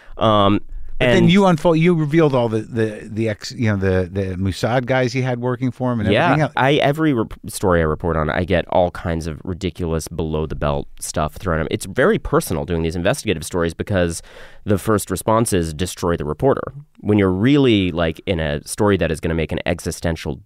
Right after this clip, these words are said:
Speaker 1: difference for someone's life, and it, and in that case, um, you know, I can honestly say, I mean, it's too silly to even really respond to legitimately, but Harvey Weinstein was someone I only had an incentive to like and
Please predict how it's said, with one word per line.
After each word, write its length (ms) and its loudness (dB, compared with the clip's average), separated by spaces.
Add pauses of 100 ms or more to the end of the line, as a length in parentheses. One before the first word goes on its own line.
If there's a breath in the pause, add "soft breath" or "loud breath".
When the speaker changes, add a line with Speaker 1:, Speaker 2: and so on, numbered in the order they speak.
(100)
Speaker 1:
difference 400 -2
for 140 -6
someone's 480 -6
life, 420 -2 (600 loud breath)
and 200 4
it, 140 2
and 160 2
in 80 0
that 260 -2
case, 520 0 (380 loud breath)
um, 500 4 (360)
you 100 4
know, 100 4
I 60 4
can 140 -2
honestly 480 0
say, 680 2
I 60 2
mean, 80 4
it's 180 -4
too 160 -2
silly 280 0
to 60 -4
even 220 -2
really 200 -2
respond 500 -4
to 100 -8
legitimately, 480 -2
but 200 -2 (840 soft breath)
Harvey 260 2
Weinstein 380 2
was 100 0
someone 220 0
I 100 4
only 200 2
had 140 -2
an 80 -4
incentive 440 -6
to 80 -10
like 320 -6
and 180 -6